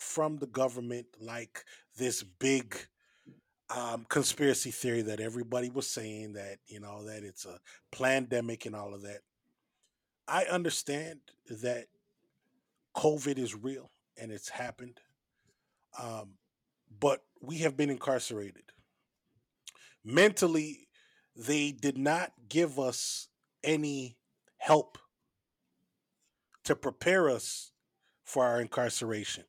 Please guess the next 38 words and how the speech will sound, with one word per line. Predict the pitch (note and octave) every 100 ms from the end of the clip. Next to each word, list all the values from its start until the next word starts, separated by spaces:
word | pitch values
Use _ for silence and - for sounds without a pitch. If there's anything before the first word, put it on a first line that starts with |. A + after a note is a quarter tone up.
| _ _ _ _ _ - - - _
You | C3+
know, | F3 F#3
times, | F3+ F#3+ F3+ F3+ F3+ D#3+ - - - -
you | E3
know, | F#3+
a | F3
lot | E3+
of | D#3+
people, | F3 D#3 E3+
they | D3+ D3
go | D#3+
through | D3+ E3+
the | D3
court | - E3 C3+
system, | - C3 - G#2 G2+
right? | D3+ E3 - - - -
They | C3
have | C#3 B2
numerous | D3 E3 D#3 C#3
court | - F3+ E3+ -
dates | D#3+ D#3+ D3+ -
they | C3
go | B2 D#3+ D#3 -
through. | D#3+ D#3+ D#3 D#3 _ _ _ _ _ _ _ _ _ _ _ _ -
Then | B2 E3+ F3 E3
there's | D#3+ C#3
the | D3+
sentencing. | - E3 D#3 C#3 - B2 G2+ _ _
The | -
sentencing | - D#3 D#3 D3+ - D#3 D3
then | C#3+ C#3+
tells | - D#3 D3 B2
them | C#3+ B2
how | C3+ C3+
long | C3+ C3 B2
they | A#2+
got, | A2+ G2+ - - _ _
right? | C3+ D#3